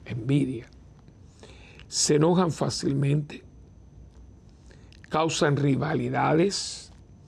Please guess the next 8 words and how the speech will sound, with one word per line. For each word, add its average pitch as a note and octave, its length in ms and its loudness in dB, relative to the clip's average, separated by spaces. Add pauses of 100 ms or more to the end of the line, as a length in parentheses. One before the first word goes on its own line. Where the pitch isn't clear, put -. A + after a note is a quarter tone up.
(360)
divisiones C#3+ 1120 0
y C3 120 2
partidismos. C3+ 1400 -2 (640)
Son E3+ 560 0
envidiosos, C#3 1000 2
borrachos D3 960 2
y C3+ 80 4
glotones C#3+ 840 0